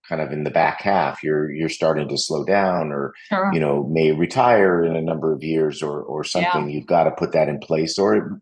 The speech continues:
Speaker 1: it's at risk of not surviving. Um,
Speaker 2: Right.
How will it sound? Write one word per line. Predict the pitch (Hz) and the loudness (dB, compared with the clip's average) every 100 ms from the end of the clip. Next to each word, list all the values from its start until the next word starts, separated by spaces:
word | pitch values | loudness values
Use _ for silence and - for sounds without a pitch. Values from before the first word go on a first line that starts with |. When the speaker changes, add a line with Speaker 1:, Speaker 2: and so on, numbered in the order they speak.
| - | -8
Speaker 1:
it's | 101 - | -6 -4
at | - | -2
risk | 104 107 - | -2 -2 -2
of | 85 | -4
not | 87 113 - | -2 -4 -4
surviving. | 78 64 64 60 71 - - _ _ _ _ - | -6 -4 -4 -6 -8 -12 -18 _ _ _ _ -4
Um, | 78 156 | 0 2
Speaker 2:
Right. | 170 170 | 2 -2